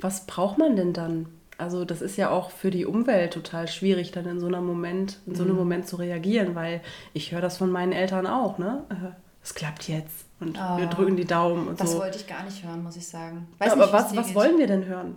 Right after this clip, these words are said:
Speaker 1: Was, was hilft uns denn? Also was, was wünschen wir uns? Was, was hilft
Speaker 2: Mhm.
Speaker 1: uns in so einem, in so einer akuten Phase? Was brauchen wir?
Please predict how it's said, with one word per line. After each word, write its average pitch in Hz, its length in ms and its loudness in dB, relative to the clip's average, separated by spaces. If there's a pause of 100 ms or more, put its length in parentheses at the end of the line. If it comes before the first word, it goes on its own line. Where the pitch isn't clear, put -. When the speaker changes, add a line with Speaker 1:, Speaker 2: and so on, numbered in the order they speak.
(160)
Speaker 1:
Was, 233 260 -6
was 285 200 0
hilft 311 300 2
uns 196 180 -4
denn? 180 380 -8
Also 185 240 -4 (240)
was, - 240 -2
was 226 180 -2
wünschen 220 320 2
wir 160 60 2
uns? 170 200 0
Was, 196 220 -2
was 214 160 -2
hilft 254 300 0
Speaker 2:
Mhm. 165 80 0
Speaker 1:
uns 170 240 2
in 185 200 -2
so 190 100 2
einem, 254 340 2
in 196 80 2
so 196 80 2
einer 240 480 0
akuten 202 420 -4
Phase? 208 540 -2
Was 214 180 -6
brauchen 185 420 0
wir? 160 240 -2